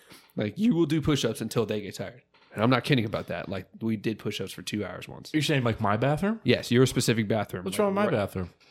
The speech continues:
Speaker 1: The mirrors, uh, sink head, the le-,
Speaker 2: Well,
Speaker 1: uh,
Speaker 2: joke's on you, bitch. That's not my bathroom.
Speaker 1: It's a bathroom.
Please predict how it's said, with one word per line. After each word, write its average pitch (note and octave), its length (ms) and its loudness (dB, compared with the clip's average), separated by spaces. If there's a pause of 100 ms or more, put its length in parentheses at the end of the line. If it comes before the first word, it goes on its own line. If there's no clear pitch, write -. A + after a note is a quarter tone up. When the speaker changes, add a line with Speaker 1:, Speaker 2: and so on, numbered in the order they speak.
(140)
Speaker 1:
The G#2 80 -4
mirrors, G#2+ 720 0 (500)
uh, F#2+ 460 -8 (120)
sink A2 300 -4
head, A2 400 -2 (880)
the A#2+ 120 0
le-, A2 420 -4
Speaker 2:
Well, D3 120 4
Speaker 1:
uh, C#3 40 0
Speaker 2:
joke's E3+ 400 4
on E3 240 2
you, D#3 160 0
bitch. C3 400 -2 (200)
That's C#3+ 340 -2
not C#3 180 0
my C3 180 0
bathroom. G2 560 0 (600)
Speaker 1:
It's - 160 -6
a C3+ 100 -12
bathroom. - 460 -14